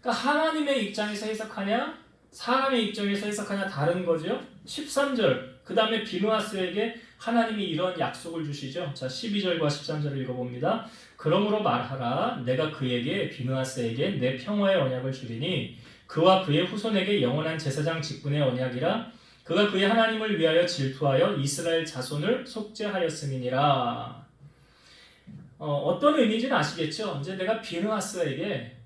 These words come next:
영원한 제사장의 직분을 줄 것이다. 자, 이 십삼 절도 제가 현대 성경으로 읽어볼게요. "그의 집안이 언제까지나 제사장 일을 볼 수 있도록 하겠다. 그가 내 마음을 잘 알아주어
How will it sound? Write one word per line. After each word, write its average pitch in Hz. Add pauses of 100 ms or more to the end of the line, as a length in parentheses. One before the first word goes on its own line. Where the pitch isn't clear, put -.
(380)
영원한 247
제사장의 160
직분을 151
줄 120
것이다. 120 (240)
자, 214
이 214
십삼 -
절도 208
제가 165
현대 214
성경으로 185
읽어볼게요. 135 (500)
"그의 233
집안이 185
언제까지나 196
제사장 190
일을 202
볼 160
수 165
있도록 190
하겠다. 208 (180)
그가 151
내 170
마음을 170
잘 151
알아주어 151